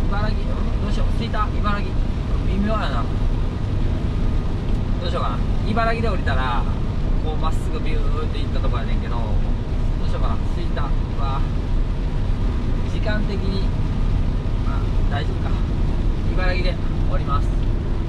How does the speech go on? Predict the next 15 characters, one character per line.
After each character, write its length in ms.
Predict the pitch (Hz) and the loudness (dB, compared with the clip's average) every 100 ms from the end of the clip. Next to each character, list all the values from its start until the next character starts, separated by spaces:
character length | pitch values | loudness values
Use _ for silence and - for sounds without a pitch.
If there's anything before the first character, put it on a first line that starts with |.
| - | 0
今 80 | 175 | 0
日 60 | |
は 120 | 175 | 0
も 380 | 151 143 - - | 0 0 0 0
う 40 | - - | 0 0
ず 60 | |
っ 20 | - - | 0 0
と 100 | 175 | 0
雨 200 | 156 - | 0 0
や 120 | 156 - | 0 2
わ。 340 | - - - - - | 2 0 -2 -2 -2
な 260 | - - - | 0 0 0
あ。 120 | - - - - - - - - - - - - - - - - - - - - - | 0 0 0 0 0 0 0 0 -2 -2 0 0 0 0 0 0 0 0 0 0 0
一 100 | - | 0
応、 240 | 196 208 | 2 0